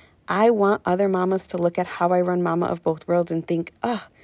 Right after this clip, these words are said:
she makes it look effortless." I want them to ask me, "How do you do it all?" Because I want so badly to answer that question and help them see that it's possible for them. This is what I help my clients do.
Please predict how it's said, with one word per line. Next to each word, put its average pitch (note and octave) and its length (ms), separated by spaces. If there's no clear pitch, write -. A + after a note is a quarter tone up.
she - 160
makes G#3+ 240
it - 120
look G#3 260
effortless." F3+ 800
I G#3 120
want A#3 200
them A3+ 120
to - 180
ask G3+ 260
me, A#3 200
"How - 200
do C4 60
you B3+ 120
do B3 220
it A#3 80
all?" D3 340
Because G3 220
I G3+ 80
want G#3 240
so G3+ 320
badly F#3+ 460
to - 120
answer E3+ 280
that F#3+ 180
question G#3 380
and E3+ 100
help F#3 280
them F#3 120
see G3 240
that F#3+ 100
it's E3 200
possible G#3+ 500
for - 160
them. - 220
This G#3 180
is A#3 120
what A#3+ 100
I A#3 40
help G#3+ 200
my F#3 120
clients F3+ 520
do. - 220